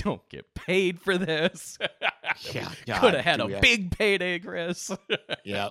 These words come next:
Speaker 2: coulda had a big payday, coulda done a trip. But I, I just, I said, "How can we do this better?"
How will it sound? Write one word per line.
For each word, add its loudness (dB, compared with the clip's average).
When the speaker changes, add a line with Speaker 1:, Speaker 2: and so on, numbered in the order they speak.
Speaker 2:
coulda -6
had -2
a -6
big -8
payday, -4
coulda -8
done -6
a -10
trip. -6
But 2
I, -2
I -2
just, -8
I -4
said, -6
"How -4
can -10
we -4
do -8
this -6
better?" -2